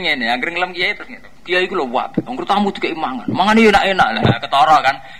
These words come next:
Eh, jebule ngono to, perkara pakanan to. Ngono kok sawangane bakas umat ngalor ngi-, ngidul. Jajal,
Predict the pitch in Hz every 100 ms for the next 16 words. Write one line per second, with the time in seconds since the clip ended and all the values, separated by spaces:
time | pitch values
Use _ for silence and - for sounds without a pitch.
0 | - 156 175 180 160 139 151 156 143 120
1 | 113 151 117 104 104 131 175 143 139 143
2 | 113 113 113 120 120 123 151 165 160 -
3 | - - - - 156 151 156 147 147 151
4 | 147 156 151 131 151 151 143 151 147 190
5 | 226 - - - - - - 127 120 -
6 | 117 92 - - - - - - - -
7 | - - - - - - - - - -
8 | - - - - - 123 123 156